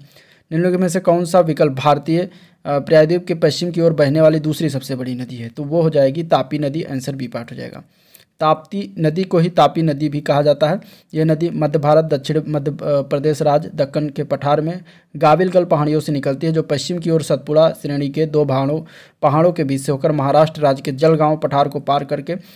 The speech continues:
गुजरात राज्य में सूरत से होते हुए खंभात की खाड़ी में गिरती है।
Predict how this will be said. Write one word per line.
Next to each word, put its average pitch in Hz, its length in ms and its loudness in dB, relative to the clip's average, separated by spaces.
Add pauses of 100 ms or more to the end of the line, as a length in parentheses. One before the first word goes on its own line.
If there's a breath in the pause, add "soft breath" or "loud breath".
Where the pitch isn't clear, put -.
(160)
गुजरात 156 360 4
राज्य 160 200 4
में 165 80 0
सूरत 165 460 0
से 151 100 -4
होते 131 220 -4
हुए 139 60 -4
खंभात 147 400 0
की 143 80 -6
खाड़ी 127 240 -6
में 170 140 -4
गिरती 131 260 -10
है। 123 80 -14